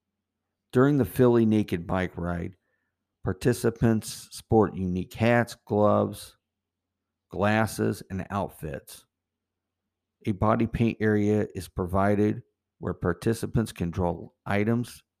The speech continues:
pictures, or share a message. Oh, that's good to know. Somebody, somebody has a website and they're gonna put their W, W W W dot something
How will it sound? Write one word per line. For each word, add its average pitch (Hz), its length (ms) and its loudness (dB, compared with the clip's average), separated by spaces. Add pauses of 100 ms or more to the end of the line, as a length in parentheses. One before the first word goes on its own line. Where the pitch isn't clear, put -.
(260)
pictures, 107 580 0
or 95 140 -4
share 95 340 0
a 87 60 -2
message. 87 600 -4 (420)
Oh, 113 160 0
that's 117 220 4
good 98 180 0
to 90 60 -4
know. 92 200 -4
Somebody, 104 500 -4 (240)
somebody 117 260 0
has 101 120 0
a 90 60 -4
website 98 460 0
and 69 100 -4
they're 92 80 -4
gonna 95 140 -2
put 107 200 -4
their 95 120 -2
W, 92 560 -2 (260)
W 107 320 0
W - 0 -
W 95 440 -2
dot 92 440 -4
something 85 480 -8